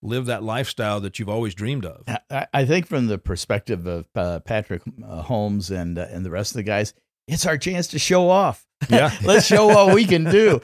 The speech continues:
Speaker 2: I mean, they love it, don't they?
Speaker 1: They do.
Speaker 2: You know, when you watch them on television, I mean, uh, y-, you s-, you see the enthusiasm, you see the commitment. It's just a wonderful thing. I love football.
Speaker 1: <laughs>
Speaker 2: You know, it's just a great time of the year.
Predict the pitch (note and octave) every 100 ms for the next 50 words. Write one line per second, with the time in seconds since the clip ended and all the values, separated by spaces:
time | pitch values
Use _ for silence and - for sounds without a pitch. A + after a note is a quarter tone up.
0 | D#3+ D3 F#3 G#3 F3+ G3 G3 E3 F3+ D3
1 | G#2 A#2 C3 D#3+ F3 - A2+ A2 G#2 D#3
2 | D3+ C#3+ E3+ G#3+ G3 F3 E3 D3 C3+ C#3+
3 | D3 D3+ C#3+ C#3 C#3 C#3 B2+ B2+ - D3
4 | E3 C#3+ G3 E3+ - - D#3+ D3 - B3
5 | C4+ B3 F3+ C3 A#2+ - F#3 E3+ C#3+ F#2+
6 | F#2 G#2 A2 A#2 A#2 - F#3+ E3 - C3+
7 | C3+ D#3 - A2 G#2+ A2 G3 G3 B2+ G2
8 | C3+ B2 G#2 G#2+ G#2 G2+ A#2 C#3 D#3+ F#3+
9 | F#3+ - A2+ - E2+ B1+ - F#2+ - C3
10 | C#3 C3+ C3+ C#3 C#3+ - E3+ C#3 B2 C#3+
11 | C#3+ C3+ B2+ B2 A#2 C3 D#3